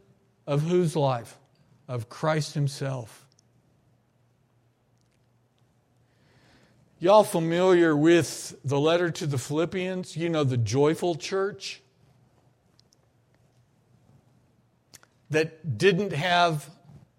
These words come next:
any real rebuke to it,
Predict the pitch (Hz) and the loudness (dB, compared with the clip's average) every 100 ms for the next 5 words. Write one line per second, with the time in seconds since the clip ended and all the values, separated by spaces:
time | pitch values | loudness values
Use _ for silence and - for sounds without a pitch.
0 | _ - 175 202 202 196 175 - - 131 | _ -10 -2 0 2 0 -2 -10 -8 -2
1 | 165 180 175 139 151 143 143 170 233 - | 2 2 2 2 2 2 2 2 0 -4
2 | - - _ _ - 196 240 285 - | -18 -20 _ _ -10 -6 -4 -6 -10